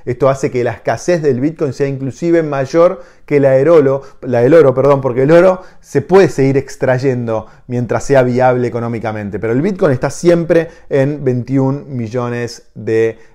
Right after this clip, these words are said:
eh, Bitcoins. Entonces, los dos funcionan como reserva de valor y como medio de pago. Y en este último aspecto, Bitcoin es superior al oro, ya que una transmisión del Bitcoin es más segura, más rápida y más económica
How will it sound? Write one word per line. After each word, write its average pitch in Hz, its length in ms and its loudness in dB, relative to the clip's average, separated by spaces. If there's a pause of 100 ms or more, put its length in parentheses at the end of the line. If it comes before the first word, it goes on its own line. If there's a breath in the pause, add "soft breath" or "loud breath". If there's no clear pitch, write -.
(120)
eh, 110 320 0
Bitcoins. 101 480 -6
Entonces, 110 600 -6
los 113 260 -6
dos 165 220 2
funcionan 139 420 -6
como 117 240 -8
reserva 127 400 0
de 117 60 0
valor 135 420 2 (220 loud breath)
y 139 80 -6
como 123 240 -2
medio 131 260 0
de 113 60 2
pago. 98 400 -2 (160 soft breath)
Y 117 100 -8
en 120 60 -4
este 120 160 -6
último 139 280 -2
aspecto, 165 760 -2
Bitcoin 135 380 -2
es 120 80 -6
superior 131 480 0
al 139 100 2
oro, 127 360 2 (140 loud breath)
ya 127 160 -4
que 117 80 -8
una 131 200 -4
transmisión 123 560 -6
del 127 80 0
Bitcoin 131 360 -2
es 123 80 -4
más 127 180 -6
segura, 139 420 -2
más 120 180 -8
rápida 131 380 -2
y 113 40 -8
más 123 180 -8
económica 143 600 -4